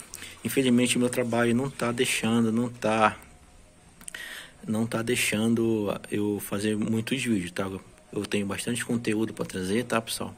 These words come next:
Infelizmente é o tempo, tá ok? É, mas quando der eu vou trazer vídeo, tá? Só tô trazendo vídeo rapidinho aqui, tá? Do inbox.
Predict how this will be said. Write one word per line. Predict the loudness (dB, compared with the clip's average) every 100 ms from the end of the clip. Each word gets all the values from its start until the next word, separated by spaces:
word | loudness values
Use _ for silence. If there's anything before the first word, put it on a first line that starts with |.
| -18 -20 -14 -10 -10 -6 -4
Infelizmente | 0 0 2 2 2 0
é |
o | -2
tempo, | 0 -2 -4
tá | -8
ok? | -8 -2 -2 -2 -8 -18 -18 -16 -14 -4
É, | -2 0
mas | 2 2 2 2 0 -2 -6 -18 -14 -2
quando | 0 0
der | 0 2
eu | 4
vou | 2
trazer | 2 2 2
vídeo, | 0 -4 -4
tá? | -8 -8 -10 -20 -18
Só | -8 -2
tô | 2
trazendo | 2 2 2 2
vídeo | 2 2
rapidinho | 2 0 -2 2 2
aqui, | 0 -4
tá? | -4 -6 -6 -14 -6
Do | -2
inbox. | 0 2 2 2 -2